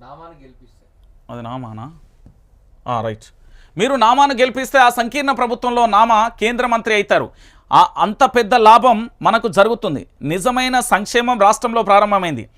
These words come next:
Speaker 2: ఎన్టీ రామారావు వచ్చిన తర్వాతనే పేదలకు పట్టడన్నం దొరికింది, బుక్కెడు బువ్వ దొరికింది. ఆ పుణ్యాత్ముడు పెట్టిన రెండు కిలోల బియ్యం ద్వారానే ఎవడు అవునన్నా కాదన్నా ఇది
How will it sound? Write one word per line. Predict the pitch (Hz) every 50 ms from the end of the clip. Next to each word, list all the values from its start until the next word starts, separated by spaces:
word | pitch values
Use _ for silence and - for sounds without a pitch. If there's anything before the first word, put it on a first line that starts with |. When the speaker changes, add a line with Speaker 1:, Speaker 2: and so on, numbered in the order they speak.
| _ _ - -
Speaker 2:
ఎన్టీ | 147 170 233 208 294 285
రామారావు | 277 262 254 247 247 247 240 226
వచ్చిన | 220 226 - 233 240
తర్వాతనే | 233 240 220 220 220 214 214 226 214 214 233
పేదలకు | - 208 208 220 214 226 226 220 220
పట్టడన్నం | 170 208 190 - 214 196 196 202 220 214 175
దొరికింది, | 202 185 - 185 165 131 127
బుక్కెడు | 120 185 185 - 220 214
బువ్వ | 170 185 202 220
దొరికింది. | 220 190 208 196 - 190 165 135 110 - - - - - - -
ఆ | 175 220
పుణ్యాత్ముడు | 208 202 233 240 269 277 262 262 214 262 262 233
పెట్టిన | 247 240 - 240 240 240
రెండు | 226 202 214 226 233
కిలోల | - 240 233 240 226
బియ్యం | 220 175 196 226 220 220 196
ద్వారానే | 202 208 214 214 214 214 208 185 180 196 - - - - - _ _ - - - - - -
ఎవడు | 117 117 135 175 214 247 254 254 240 202 185 -
అవునన్నా | 147 180 226 240 254 254 247 254 247
కాదన్నా | 247 - 214 208 214 220 214 214 226
ఇది | 247 240 208 185 175